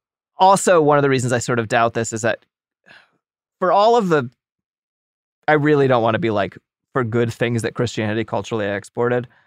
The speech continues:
but, um, the overall Christianity cut down on human sacrifice a good solid amount whenever it was around.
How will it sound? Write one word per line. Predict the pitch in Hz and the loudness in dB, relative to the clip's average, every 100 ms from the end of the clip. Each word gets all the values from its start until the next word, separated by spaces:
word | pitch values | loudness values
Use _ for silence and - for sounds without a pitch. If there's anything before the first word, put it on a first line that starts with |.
| _ - | _ -6
but, | 120 127 - | 0 0 2
um, | 123 113 107 95 - _ _ _ _ _ _ _ _ _ _ - | 0 0 -4 -10 -16 _ _ _ _ _ _ _ _ _ _ -6
the | 127 - _ _ | -6 -6 _ _
overall | 151 156 139 127 113 | 0 2 2 4 2
Christianity | - 117 - 123 107 107 107 | 2 -4 -4 -4 -4 -4 -6
cut | 104 - - | -6 -8 -6
down | 107 104 98 | -6 -6 -6
on | 104 | -8
human | 104 - | -8 -10
sacrifice | - 117 110 113 - 113 | -8 -8 -8 -10 -10 -12
a | - | -14
good | 110 95 90 | -12 -12 -10
solid | - 107 92 - | -8 -8 -8 -10
amount | 110 - - | -10 -10 -10
whenever | 90 85 87 85 | -12 -12 -12 -14
it | |
was | - - | -14 -14
around. | - - | -12 -14